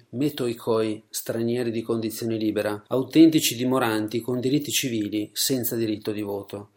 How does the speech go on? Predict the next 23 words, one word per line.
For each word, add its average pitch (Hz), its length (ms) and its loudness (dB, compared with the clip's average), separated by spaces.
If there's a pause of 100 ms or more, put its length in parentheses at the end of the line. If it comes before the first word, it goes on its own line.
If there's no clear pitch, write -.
e 202 140 -4
gli 139 240 0
esuli, 123 520 0 (140)
figades, 104 1120 2
uomini 143 640 2
in 139 140 2
fuga, 101 640 -4 (100)
cioè 123 420 0
dei 143 160 6
richiedenti 135 560 2
ospitalità 123 880 0
in 139 140 0
quanto 131 340 0
perseguitati 113 1080 -2
dai 123 200 -2
propri 120 300 -6
paesi 107 380 -2
di 107 120 -4
provenienza. 95 840 -8 (200)
I 127 120 -10
meteci 139 560 4
sono 135 200 2
assimilabili, 123 880 2